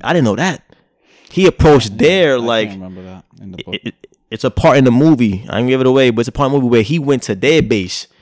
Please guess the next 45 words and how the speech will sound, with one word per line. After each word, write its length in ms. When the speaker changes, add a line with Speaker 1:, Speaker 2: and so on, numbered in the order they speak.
Speaker 2:
But 180
see, 220
they 240
be, 340
you 120
know, 200
they 140
be 140
exaggerating 640
in 140
movies. 200
Speaker 1:
Probably 180
exaggerating, 840
but 380
to 140
exaggerate, 640
it 40
had 140
to 60
be 100
some 280
truth 380
to 220
exaggerate. 520
You 40
know 120
what 120
I'm 80
saying? 240
Speaker 2:
Not 140
Speaker 1:
I, 20
Speaker 2:
necessarily. 600
Speaker 1:
I 160
don't 80
Speaker 2:
Because 140
Speaker 1:
think 120
Speaker 2:
I 40
Speaker 1:
they 80
Speaker 2:
re-, 80
Speaker 1:
would. 200
Speaker 2:
do 80
remember 400
reading 380
the 120
Latinos. 760